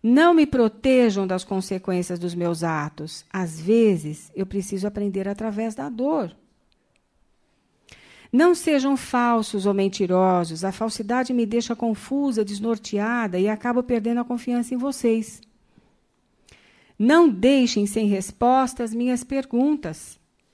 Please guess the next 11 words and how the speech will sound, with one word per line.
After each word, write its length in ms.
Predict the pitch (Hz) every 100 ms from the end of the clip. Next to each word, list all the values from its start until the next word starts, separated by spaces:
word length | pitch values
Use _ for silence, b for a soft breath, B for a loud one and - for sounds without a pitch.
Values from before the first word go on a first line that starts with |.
| _ _
Do 140 | 254
contrário, 720 | 262 214 196 226 262 247 170 175
deixarei 540 | 285 - 254 170 175
de 80 | -
fazê-las, 720 | 415 349 240 208 185 - - _ _ _ _
buscando 500 | 247 339 - 208 180
informações 1000 | 170 185 175 160 160 285 269 165 - - _ _
em 120 | 180
algum 420 | 165 156 170 311
outro 320 | 254 214 247 339
lugar. 420 | 359 214 147